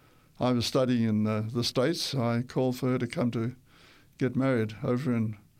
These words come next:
Canada because, she, for a start, she could not get a visa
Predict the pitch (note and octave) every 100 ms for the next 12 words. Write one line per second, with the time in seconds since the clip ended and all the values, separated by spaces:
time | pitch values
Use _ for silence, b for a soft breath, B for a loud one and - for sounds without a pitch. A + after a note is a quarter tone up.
0 | b b b b _ - F3+ D3+ A2+ B2
1 | B2+ A#2+ - C3+ - C#3 B2 - E3 C#3
2 | - - C3+ C#3+ B2+ B2+ B2 A#2+ D3 D3
3 | G#2 C3+